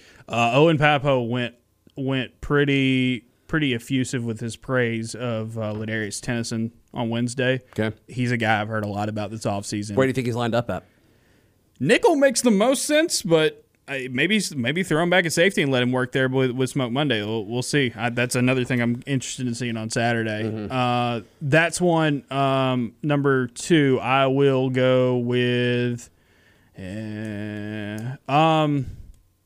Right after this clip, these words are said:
Speaker 1: yeah, man, it is, it is really early. <laughs> I will say that. Um,
Speaker 2: What about a guy like Tayshawn Manning? Harsin has really sung his praises.
Speaker 1: Uh, you know what? Tayshawn Manning's a good one. I'll,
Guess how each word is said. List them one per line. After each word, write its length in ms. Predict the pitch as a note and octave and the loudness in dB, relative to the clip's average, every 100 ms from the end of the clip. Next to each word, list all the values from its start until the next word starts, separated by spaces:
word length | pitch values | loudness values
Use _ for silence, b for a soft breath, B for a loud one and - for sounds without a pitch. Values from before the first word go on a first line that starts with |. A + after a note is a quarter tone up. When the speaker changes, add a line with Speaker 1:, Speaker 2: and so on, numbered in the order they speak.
| _ _ _ | _ _ _
Speaker 1:
yeah, 220 | E3+ B2+ | -10 -8
man, 240 | G2+ B2 B2 | -6 -6 -6
it 120 | C#3+ | -2
is, 180 | C#3 A#2 | -2 -2
it 140 | C3+ | -2
is 200 | C#3 A#2+ | -2 -2
really 240 | A#2 A2 A2+ | -4 -6 -6
early. 260 | B2 E3+ - - - | 2 4 4 0 2
<laughs> 220 | G#3+ D#3+ | 2 2
I 40 | F#3+ | 2
will 200 | D#3 D#3 | 2 2
say 180 | - B2+ | 2 0
that. 260 | B2+ A#2 - B B | 0 -2 -6 B B
Um, 520 | - C3 C3 C3 A#2+ A#2 | -2 0 2 0 -2 0
Speaker 2:
What 120 | D#3+ | 2
about 140 | A#3+ C4+ | 4 2
a 40 | |
guy 120 | G#3 | 2
like 200 | G3+ F3+ | 2 0
Tayshawn 460 | - E3+ E3+ E3 C#3+ | 0 0 2 2 0
Manning? 580 | B2+ C3+ A2+ F2+ F#2 G#2+ - | 0 0 -2 -6 -10 -14 -4
Harsin 560 | C#3+ F3+ F#3 F3 D3+ C#3 | 0 2 2 0 0 0
has 420 | C#3+ B2+ - - - | -2 -2 -6 -12 -14
really 480 | A2 B2+ D#3+ E3 D3+ | -8 0 2 2 0
sung 300 | - C#3+ C3 | 0 0 2
his 180 | C3 | -2
praises. 760 | - B2 A#2 G#2+ F2 C#2 - - B B | -2 -2 0 -2 -6 -8 -8 -8 B B
Speaker 1:
Uh, 40 | D3 | -2
you 180 | D#3+ | 2
know 120 | E3+ E3+ | 4 6
what? 320 | F#3+ - - _ - | 4 2 -6 _ -18
Tayshawn 360 | D#3+ D#3+ D#3 E3 | -4 0 2 2
Manning's 260 | D3+ D#3 D3+ | 2 2 2
a 60 | |
good 100 | D3+ | 2
one. 160 | D#3+ D3+ | 2 2
I'll, 220 | A#2+ F3 | 2 2